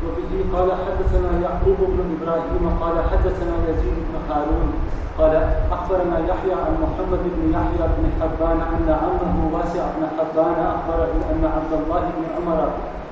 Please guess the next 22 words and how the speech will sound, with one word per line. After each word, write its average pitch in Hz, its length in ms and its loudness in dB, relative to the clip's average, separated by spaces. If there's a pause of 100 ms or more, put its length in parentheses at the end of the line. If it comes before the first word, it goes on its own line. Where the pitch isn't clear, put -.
(120)
أخبره 180 500 0 (100)
قال: 180 140 0
"لقد 180 420 0
ظهرت 175 380 -4 (100)
ذات 170 200 -2
يوم 170 440 -2
على 156 160 0 (140)
ظهر 180 180 -2 (120)
بيتنا، 160 420 -2 (540)
فرأيت 180 500 -2
رسول 185 320 -2
الله 180 400 0
صلى 170 160 -6
الله 175 520 0
عليه 170 380 -2
وسلم 160 440 -4 (180)
قاعدا 170 640 -2
على 156 120 0
لبنتين 156 760 0 (280)
مستقبل 170 640 -4
بيت 156 260 0
المقدس۔" 156 500 -2